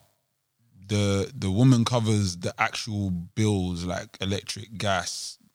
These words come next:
m-, mortgage, rent, payment, whatever it is." And then, I don't know, the guy's covering, or vice versa. Like, the guy's doing the mortgage, gas, whatever. The woman's doing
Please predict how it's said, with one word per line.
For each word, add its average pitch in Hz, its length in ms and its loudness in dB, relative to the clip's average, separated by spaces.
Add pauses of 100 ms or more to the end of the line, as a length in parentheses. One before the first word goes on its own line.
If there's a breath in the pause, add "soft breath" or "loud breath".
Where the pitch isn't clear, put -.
(200)
m-, 90 460 -4
mortgage, 92 480 0
rent, 98 360 -2
payment, 101 460 -2
whatever 98 480 0
it 80 100 0
is." 90 360 -4 (420 soft breath)
And 101 100 2
then, 98 260 2
I 101 100 0
don't 107 140 2
know, 104 160 2
the 90 100 -2
guy's 107 280 2
covering, 98 600 0 (260)
or 113 300 4 (460 loud breath)
vice 131 240 2
versa. 117 340 -2
Like, 92 440 -4
the 98 120 -2
guy's 113 420 0
doing 107 380 2
the 101 120 2
mortgage, 101 380 0
gas, 98 280 -4
whatever. 98 400 -4
The 90 80 -2
woman's 104 420 2
doing 101 640 -2